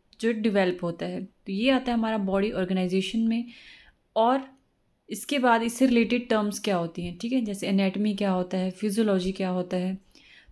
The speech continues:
तो ये हमारा पूरा आ जाता है body organization and related terms में। तो जैसे कि आप स्क्रीन पर देखेंगे कि किस तरह से एक ह्यूमन बॉडी जो है वो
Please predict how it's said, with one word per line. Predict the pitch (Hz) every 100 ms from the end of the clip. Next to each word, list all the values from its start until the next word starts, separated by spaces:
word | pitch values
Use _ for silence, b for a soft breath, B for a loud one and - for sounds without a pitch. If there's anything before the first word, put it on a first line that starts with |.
| -
तो | 269 277 -
ये | 208 254
हमारा | 233 208 202
पूरा | 202 202 196
आ |
जाता | 190 185 202
है | 240
body | 190 185 190 202
organization | 180 180 175 180 226
and | - 180
related | 185 175 170 254 -
terms | 175 165 156 170
में। | 170 - _ _ _ _ -
तो | 220
जैसे | 240 247
कि | 277 269
आप | 240
स्क्रीन | - 214 196
पर | 196 190
देखेंगे | 185 185 208 220 269
कि | 262 202
किस | 208 214
तरह | - 208 196
से | 220 247
एक | - 185 185
ह्यूमन | 202 196 185 196
बॉडी | 196 185 180 185
जो | 185
है | 190
वो | 208 214 262